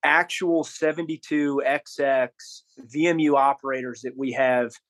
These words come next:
in the company, trained and qualified to fly Group one, two, and three U A S. So that gives us the ability to have persistent,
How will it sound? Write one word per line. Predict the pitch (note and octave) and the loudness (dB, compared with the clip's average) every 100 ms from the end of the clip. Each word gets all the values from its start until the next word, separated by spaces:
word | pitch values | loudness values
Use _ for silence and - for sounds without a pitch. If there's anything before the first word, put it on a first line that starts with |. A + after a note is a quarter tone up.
| _ - | _ -4
in | D#3 | -2
the | F3+ | 0
company, | F3 D#3+ C#3 C3+ C3+ B2+ B2 | -2 -2 -2 -4 -6 -6 -8
trained | - - D#3+ F#3 G3+ | -8 -2 0 2 -2
and | E3+ | -4
qualified | - D#3 D3 D3 C3+ | 2 2 2 0 -2
to | B2 | -4
fly | - C3+ C3 C3 B2+ B2 - _ _ C#3 | -8 -4 0 0 0 -4 -12 _ _ -8
Group | D#3 E3+ E3 | -2 0 -2
one, | C3 D3 D#3 D#3 | -4 -2 -2 -4
two, | - D#3 | -4 -4
and | C#3+ B2+ | -4 -8
three | C3+ C3 | -8 -6
U | B2 A#2 | -4 -4
A | A2+ | -6
S. | A2 - - _ _ _ _ - | -10 -14 -18 _ _ _ _ -10
So | - | -2
that | D#3+ F#3+ | -2 2
gives | A3+ F#3 | 2 2
us | F#3 - | 0 0
the | D3+ | 0
ability | C3+ D#3 D#3+ D3+ | 2 4 4 2
to | C3+ | -2
have | B2 C#3 C3+ B2 A2 _ _ _ | -4 -2 0 -2 -6 _ _ _
persistent, | - C3 - F#3 F#3 - F3+ | -10 -10 -4 -2 -2 0 -2